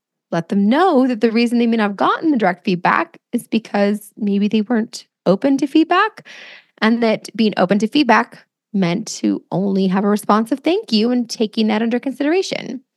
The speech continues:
That arguing, defensiveness, long explanations, any long response would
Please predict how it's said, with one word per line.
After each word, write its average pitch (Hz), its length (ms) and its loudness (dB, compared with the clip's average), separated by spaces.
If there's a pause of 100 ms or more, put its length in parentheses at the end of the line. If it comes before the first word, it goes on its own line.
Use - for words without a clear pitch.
(520)
That - 380 -4 (920)
arguing, 202 540 2
defensiveness, 190 800 0 (100)
long 175 160 -4
explanations, 262 960 2 (540)
any 269 300 6
long 175 220 -2
response 185 600 -2
would 220 280 0